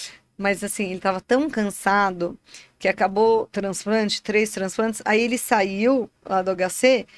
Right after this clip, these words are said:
e ele foi ali, é, pegar aquela saidinha pela Atlética pra sair ali embaixo, né?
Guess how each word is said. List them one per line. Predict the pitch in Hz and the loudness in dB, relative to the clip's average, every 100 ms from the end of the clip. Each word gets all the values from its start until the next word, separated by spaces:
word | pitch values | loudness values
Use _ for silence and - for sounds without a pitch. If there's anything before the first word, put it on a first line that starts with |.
| _ _ | _ _
e | 196 | 0
ele | 214 220 | 2 2
foi | 220 220 226 226 | -2 2 4 4
ali, | 214 240 269 240 196 _ _ - - | 2 2 2 2 -2 _ _ -20 -8
é, | 202 196 185 | -2 -2 -2
pegar | - 220 202 220 | 2 2 4 2
aquela | 226 220 220 | 2 0 0
saidinha | - 214 226 208 220 226 226 | 2 0 0 -2 -4 -2 -2
pela | 226 226 | 2 2
Atlética | 240 233 214 202 - 175 | 2 2 2 0 -4 -6
pra | 190 196 | -4 -4
sair | - 196 202 | 0 0 2
ali | 208 202 | 0 -2
embaixo, | 214 226 196 180 190 | 0 2 2 2 -4
né? | 185 214 | -2 -2